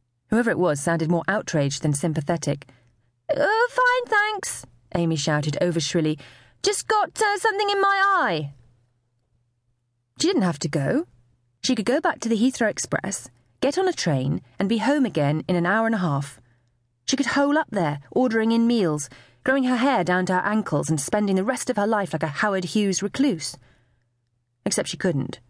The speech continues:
because in two weeks she'd have to return to work or she'd lose her job, and then she wouldn't be able to pay the mortgage,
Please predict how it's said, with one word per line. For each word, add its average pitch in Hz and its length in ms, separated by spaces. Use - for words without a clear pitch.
because 180 180
in 175 120
two 214 240
weeks 147 260
she'd 160 140
have 170 160
to 170 80
return 165 340
to 156 100
work 160 380
or 170 80
she'd 156 180
lose 170 200
her 156 100
job, 165 320
and 220 120
then 226 180
she 208 140
wouldn't 196 180
be 180 80
able 170 140
to 170 80
pay 160 160
the 160 80
mortgage, 190 580